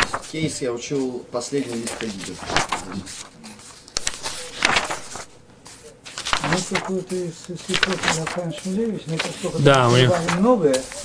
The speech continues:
Speaker 2: поэтому там, там очень было это
Speaker 3: Коля Эцевин, вот, вот, то есть, с-, к субу сдав, ты там вот, да. Коля Эцевин, вы, Давид? Че, Рабиак, что-то там говорит, что ли? Рабиак, вы что-то объясняете, что ли?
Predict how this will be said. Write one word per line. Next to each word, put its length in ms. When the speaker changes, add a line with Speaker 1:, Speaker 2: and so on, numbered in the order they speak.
Speaker 2:
поэтому 500
там, 280
там 160
очень 300
было 140
это 360
Speaker 3:
Коля 280
Эцевин, 240
вот, 340
вот, 340
то 60
есть, 220
с-, 120
к 140
субу 220
сдав, 220
ты 120
там 240
вот, 180
да. 140
Коля 260
Эцевин, 280
вы, 400
Давид? 360
Че, 140
Рабиак, 300
что-то 200
там 100
говорит, 220
что 160
ли? 60
Рабиак, 360
вы 100
что-то 220
объясняете, 560
что 180
ли? 120